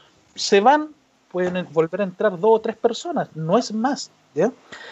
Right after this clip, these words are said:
Y así también la restricción en la entrega de los delivery, eh, directo a los departamentos,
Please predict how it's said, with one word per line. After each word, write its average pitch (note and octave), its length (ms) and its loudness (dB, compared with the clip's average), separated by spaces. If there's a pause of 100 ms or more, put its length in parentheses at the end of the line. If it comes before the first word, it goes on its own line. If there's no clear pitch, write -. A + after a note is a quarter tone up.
(140)
Y D#3 60 4
así A3 180 -2
también A#3 300 4
la A#3 60 6
restricción G#3 600 -2
en A#3 100 0
la F#3 80 -2
entrega G#3+ 440 4
de G3+ 100 4
los D#3+ 180 2
delivery, A#3+ 560 2 (600)
eh, D3 420 4
directo G3+ 440 0
a F#3 60 2
los F#3 140 0
departamentos, F#3+ 520 0